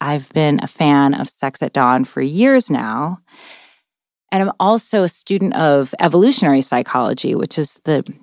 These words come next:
total counterpoint to it. Um,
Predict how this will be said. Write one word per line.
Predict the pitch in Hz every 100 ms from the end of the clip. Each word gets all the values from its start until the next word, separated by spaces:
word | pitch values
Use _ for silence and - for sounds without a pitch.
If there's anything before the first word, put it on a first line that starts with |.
| -
total | - - 254 160
counterpoint | - - 208 170 135 131 - -
to | 67
it. | 69 - - _
Um, | 143 135 123 120 123